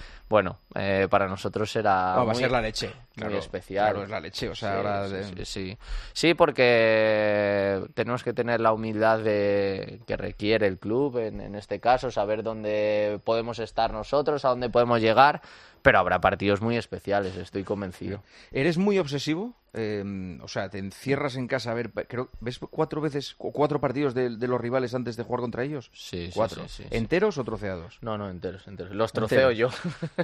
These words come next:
Speaker 1: <laughs>
Speaker 2: ¿Los troceas tú?
Speaker 1: Sí, sí, sí. Me gusta mucho el análisis, eh, porque me da mucha seguridad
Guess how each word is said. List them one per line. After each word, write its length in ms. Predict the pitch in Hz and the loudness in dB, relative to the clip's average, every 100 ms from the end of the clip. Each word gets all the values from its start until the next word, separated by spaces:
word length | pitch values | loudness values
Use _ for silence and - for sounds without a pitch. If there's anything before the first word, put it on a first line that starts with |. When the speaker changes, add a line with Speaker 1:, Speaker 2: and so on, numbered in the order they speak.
| - | -6
Speaker 1:
<laughs> 100 | - | -6
Speaker 2:
¿Los 120 | 113 | -6
troceas 360 | - 110 175 - | -4 -4 -4 -2
tú? 160 | 220 | -4
Speaker 1:
Sí, 400 | 139 - 104 92 | -4 -2 0 0
sí, 140 | 90 92 | -2 -6
sí. 160 | 98 92 | -4 -2
Me 120 | 110 | 0
gusta 240 | 127 143 | 2 2
mucho 240 | 135 135 139 | 2 2 4
el 80 | 117 | 4
análisis, 640 | 113 127 117 - 92 - - | 6 4 2 -4 -6 -8 -4
eh, 720 | 98 95 95 95 92 95 95 | 0 4 4 4 2 0 -2
porque 440 | 117 101 113 110 110 | 0 2 4 6 4
me 100 | 113 | 4
da 100 | 120 | 2
mucha 240 | 135 143 143 | 2 2 4
seguridad 560 | 135 127 127 139 156 | 4 2 4 6 4